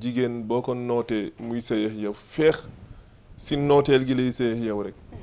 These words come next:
yaa ngi moom jàppal ne ki ngay sëyal du nit. Góor tamit boo ko nootee ba mu takk la, feex yaa ngi sëy ak moom, jàppal ne ki ngay sëyal du nit, ndax àndul ak sagoom. Ndax noot mooy forcer nit ki si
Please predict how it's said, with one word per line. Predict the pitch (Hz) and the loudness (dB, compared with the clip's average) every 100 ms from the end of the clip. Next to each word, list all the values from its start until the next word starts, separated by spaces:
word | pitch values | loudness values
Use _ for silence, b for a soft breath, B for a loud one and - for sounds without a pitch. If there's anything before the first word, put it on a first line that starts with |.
| 107 | -8
yaa | 110 104 | -2 -2
ngi | 104 104 98 - | -2 -10 -12 -14
moom | 110 110 104 - 117 | -8 -6 -6 -10 0
jàppal | 117 117 110 | 0 2 -4
ne | 107 104 | -6 -8
ki | 117 | -6
ngay | 110 107 | -4 -4
sëyal | 110 101 | -4 -6
du | 101 | -6
nit. | 101 104 - - - - B B B B 113 | -10 -12 -14 -18 -20 -20 B B B B -6
Góor | 113 135 | 4 4
tamit | 135 127 120 | 4 -2 2
boo | 123 | 2
ko | 127 | 2
nootee | 131 127 - 120 | 2 2 2 2
ba | 127 | 0
mu | 135 | 2
takk | 143 139 | 2 2
la, | 110 76 - B B | -2 -4 -10 B B
feex | - 143 147 | 0 2 4
yaa | 147 139 | 4 4
ngi | 131 | 2
sëy | 135 120 | 2 0
ak | 120 | 0
moom, | 113 110 110 | -4 -4 2
jàppal | 120 - 117 | 2 2 -4
ne | 120 | -4
ki | 113 | -8
ngay | 120 113 | -2 -2
sëyal | 113 110 107 | 0 -2 -2
du | 107 | -4
nit, | 107 - - - - - 120 | -6 -8 -12 -16 -18 -14 -6
ndax | 110 120 | -4 0
àndul | 113 110 104 | -2 0 -4
ak | - | -4
sagoom. | 104 95 90 - 101 | -4 -4 -8 -10 -14
Ndax | - 113 | -12 -10
noot | 113 113 - - | -4 -4 -4 -12
mooy | 113 110 | -8 -6
forcer | 107 120 - 113 | -2 -2 -2 -6
nit | 107 - | -6 -10
ki | 110 | -14
si | - 113 | -10 -12